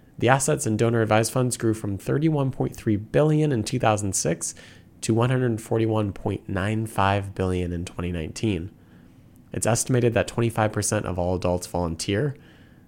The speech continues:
The average time given is a hundred thirty-nine hours per year.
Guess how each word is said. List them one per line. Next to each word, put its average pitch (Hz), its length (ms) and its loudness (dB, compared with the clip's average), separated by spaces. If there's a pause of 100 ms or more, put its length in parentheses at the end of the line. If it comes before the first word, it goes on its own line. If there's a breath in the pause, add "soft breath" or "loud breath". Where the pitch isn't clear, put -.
(140 loud breath)
The 113 80 2
average 120 260 0
time 104 240 -2
given 127 340 0
is 98 140 0
a 101 60 -2
hundred 101 320 -2
thirty-nine 92 400 -2
hours 87 400 -2 (200)
per 90 220 -2
year. 87 400 -4